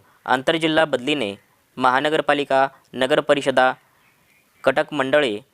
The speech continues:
क्षेत्रात बदली झालेल्या शिक्षकांचे थकीत वेतन देयके, सातव्या वेतन आयोगाचे हप्ते, वैद्यकीय देयके, वरिष्ठ तसेच निवड श्रेणी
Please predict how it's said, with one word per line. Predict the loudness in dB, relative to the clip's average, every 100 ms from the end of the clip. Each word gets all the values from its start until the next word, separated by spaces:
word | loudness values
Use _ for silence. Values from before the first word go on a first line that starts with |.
| _ _
क्षेत्रात | -2 0 2 0 -4 _ _ _ -16
बदली | -2 0 2 0
झालेल्या | 2 2 0
शिक्षकांचे | -4 -6 -2 -2 -4 -6 -8 -14 _ _ _ _
थकीत | -4 0 -2 0
वेतन | 2 2 4
देयके, | 4 4 0 -4 -6 _ _ -8
सातव्या | -2 0 2
वेतन | 0 0 2
आयोगाचे | 2 2 0 0 -6 -8 _ _ -4
हप्ते, | -4 0 -2 -2 -4 _ _ _ _ -2
वैद्यकीय | 0 2 0 0 0
देयके, | 2 0 0 -6 -6 -10 _ _ _ 0
वरिष्ठ | 0 0 0 0 0 -2 _ _ 0
तसेच | 4 4 4
निवड | 2 2
श्रेणी | 2 -2 -2 -6